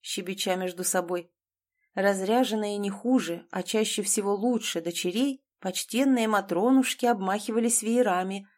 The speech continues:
пригубляли коктейли и лимонады и переговаривались друг с другом о смысле жизни, соседях, урожаях, успехах дочерей –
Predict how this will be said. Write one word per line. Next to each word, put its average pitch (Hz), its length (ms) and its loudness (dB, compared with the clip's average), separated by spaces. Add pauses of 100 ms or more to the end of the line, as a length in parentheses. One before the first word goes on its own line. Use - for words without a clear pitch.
(200)
пригубляли 247 640 6
коктейли 196 580 0
и - 160 -4
лимонады 208 680 2 (140)
и 302 120 2
переговаривались 269 960 6
друг 220 240 0
с 190 80 -6
другом 247 480 2
о 202 80 2
смысле 226 480 2
жизни, 233 600 0
соседях, 220 800 0
урожаях, 185 800 0
успехах 277 540 0
дочерей – 214 640 2